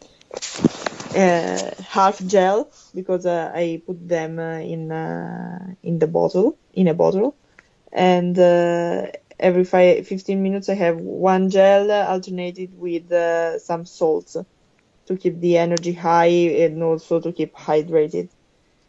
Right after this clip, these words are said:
Uh, if the bike length is not too, too hot, uh, I usually have, uh, one gel and one bar per hour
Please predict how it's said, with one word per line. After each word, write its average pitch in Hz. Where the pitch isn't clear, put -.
Uh, 180
if 202
the 196
bike 190
length 196
is 190
not 185
too, 185
too 208
hot, 180
uh, 185
I 160
usually 170
have, 165
uh, 160
one 185
gel 180
and 165
one 170
bar 156
per 156
hour 151